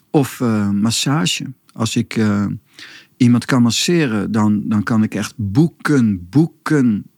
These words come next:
schrijven over zo'n iemand. Omdat elk puntje, en qua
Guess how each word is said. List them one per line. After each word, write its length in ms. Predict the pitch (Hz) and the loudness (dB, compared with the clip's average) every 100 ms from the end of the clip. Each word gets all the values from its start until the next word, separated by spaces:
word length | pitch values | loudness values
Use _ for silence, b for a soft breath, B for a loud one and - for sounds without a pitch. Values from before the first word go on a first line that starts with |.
| _ _ _ | _ _ _
schrijven 580 | - - 113 101 - - | -10 -6 -2 -4 -4 -6
over 240 | 107 117 | -6 -6
zo'n 220 | 117 110 | -4 0
iemand. 400 | 120 104 101 98 B B B B _ | 0 0 0 -4 B B B B _
Omdat 380 | 127 123 120 - | 2 4 2 0
elk 420 | 160 185 180 - | 0 0 0 0
puntje, 580 | 170 156 131 117 110 101 | 2 4 2 0 -2 -2
en 340 | 104 104 - | 0 -2 -4
qua 280 | - 113 | -4 -2